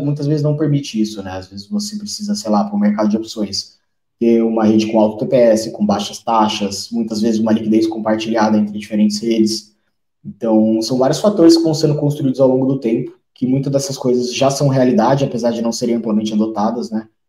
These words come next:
Já existem protocolos muito novos ainda que, é, inclusive, a gente já, a gente tá olhando vários em fase de seed, pré-seed,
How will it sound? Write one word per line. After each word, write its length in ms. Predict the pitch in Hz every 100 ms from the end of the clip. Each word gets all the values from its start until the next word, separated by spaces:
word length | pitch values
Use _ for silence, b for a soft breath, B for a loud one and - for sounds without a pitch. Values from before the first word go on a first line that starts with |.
| _
Já 80 | 107
existem 320 | - 214 120
protocolos 540 | 107 110 110 117 113
muito 260 | 104 117 110
novos 380 | 107 120 113 104
ainda 280 | 110 120 123
que, 500 | - 117 110 104 107 b b b b _ _
é, 580 | - 101 101 98 98 95 107
inclusive, 580 | 107 117 110 120 120
a 80 | 110
gente 200 | 104 113
já, 440 | 110 117 113 107 104
a 60 | -
gente 220 | 101 104
tá 80 | 113
olhando 240 | 110 107
vários 340 | 101 117 113
em 80 | 104
fase 240 | 104 107 104
de 80 |
seed, 300 | - 123 127
pré-seed, 540 | 208 107 - 220 233